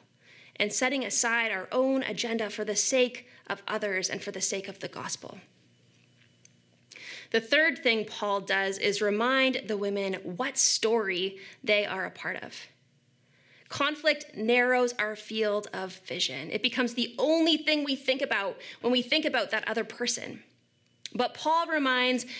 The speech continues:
Euodia and Syntyche that as big and consuming as their conflict might feel, it's not what defines their friendship.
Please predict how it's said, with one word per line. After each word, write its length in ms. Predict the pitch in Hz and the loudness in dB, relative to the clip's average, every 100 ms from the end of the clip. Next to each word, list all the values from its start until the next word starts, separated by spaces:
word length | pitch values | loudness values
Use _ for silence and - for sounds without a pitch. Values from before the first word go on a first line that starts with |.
| - | -8
Euodia 640 | 220 226 254 269 269 269 254 | 0 4 4 2 2 2 0
and 140 | 214 | -2
Syntyche 540 | 208 240 233 233 233 233 | 0 0 0 -2 0 2
that 100 | 233 | 2
as 180 | 226 202 | 0 -4
big 460 | - 330 330 294 | 0 2 4 4
and 140 | - 254 | 2 0
consuming 580 | 254 233 320 311 302 | 0 2 4 4 6
as 120 | 262 247 | 4 2
their 80 | 233 | -4
conflict 480 | - 277 269 247 | -2 -2 -2 -4
might 280 | 247 269 262 | -2 -2 -2
feel, 540 | - 240 262 220 190 - - - - - _ _ _ | -4 0 2 2 0 -6 -20 -20 -20 -20 _ _ _
it's 160 | 240 240 | 0 2
not 160 | 285 | 0
what 120 | 302 | 0
defines 460 | 294 - 233 247 240 | -4 -4 0 0 0
their 120 | 240 | -2
friendship. 520 | 220 110 131 - 92 | -4 -4 -2 -4 -8